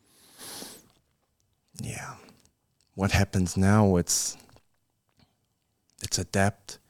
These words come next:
It's what do you have to do. You can't leave this to chance. You have to work on this. So vigorously for the last half a decade, I've been looking more into that space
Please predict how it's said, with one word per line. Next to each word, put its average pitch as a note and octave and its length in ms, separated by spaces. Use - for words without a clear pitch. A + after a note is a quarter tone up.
It's - 140
what F#2 160
do F#2+ 100
you F#2 80
have F2 220
to E2+ 100
do. G2+ 400
You E2+ 120
can't F#2 440
leave F#2+ 260
this G2 140
to - 140
chance. G2+ 500
You F2 60
have F#2 260
to G#2 100
work G#2+ 340
on G2 180
this. F#2+ 420
So - 280
vigorously E2 500
for E2+ 120
the E2 140
last E2+ 360
half F2 280
a - 40
decade, F2 440
I've E2 100
been E2+ 260
looking F2 340
more F2+ 480
into F2+ 500
that - 300
space - 640